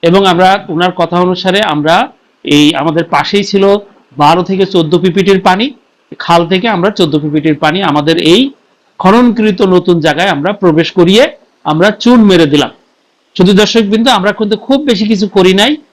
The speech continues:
আমরা এক মিটার হাইট পানি দিয়েছি এবং হলো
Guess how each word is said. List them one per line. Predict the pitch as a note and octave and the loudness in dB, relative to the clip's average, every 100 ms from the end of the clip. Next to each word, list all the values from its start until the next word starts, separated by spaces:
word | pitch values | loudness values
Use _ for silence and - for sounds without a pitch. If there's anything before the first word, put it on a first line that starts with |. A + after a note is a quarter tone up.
| _ - | _ -4
আমরা | E3+ F#3+ G3+ - | 0 2 2 0
এক | E3+ F#3 F#3+ | -2 -4 -2
মিটার | F#3 G3 G3+ | -2 0 0
হাইট | D#3+ F3+ F#3 | 0 0 -2
পানি | F3+ D#3 E3 | -2 -2 0
দিয়েছি | F3 G3 G3 B3 D4+ _ _ - | 0 -2 -2 -2 -2 _ _ -4
এবং | E3+ F#3 F3+ | 0 2 4
হলো | G3+ B3 D#4+ | 4 2 0